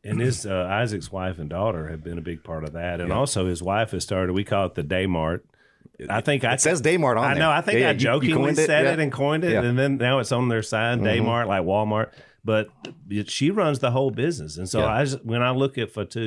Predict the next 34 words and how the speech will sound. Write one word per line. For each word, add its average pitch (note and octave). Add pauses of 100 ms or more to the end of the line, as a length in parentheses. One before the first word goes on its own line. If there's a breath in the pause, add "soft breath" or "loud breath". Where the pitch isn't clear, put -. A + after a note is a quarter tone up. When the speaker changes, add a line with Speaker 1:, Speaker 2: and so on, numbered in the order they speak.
(140)
Speaker 1:
who's F2+
a F2
wonderful E2+ (160)
person, D#2 (380)
I F#2
think G#2+
about F2
Proverbs F2
thirty-one. F#2
You D#2
know, D#2+
that's G2
Speaker 2:
She's E2
a C#3+
Speaker 1:
her. D2
Speaker 2:
P D2+
thirty-one C#2+
Speaker 1:
She, C2+
Speaker 2:
woman. A#1+
Speaker 1:
she's A2+
that A2
Speaker 2:
Yeah. A2+
Speaker 1:
woman. F#2 (460 loud breath)
And G#2+
so A2
these C#3+
are A2
wonderful G#2
people. A2+
And, G#2
you C3
know, C#3
I B2+
was, A2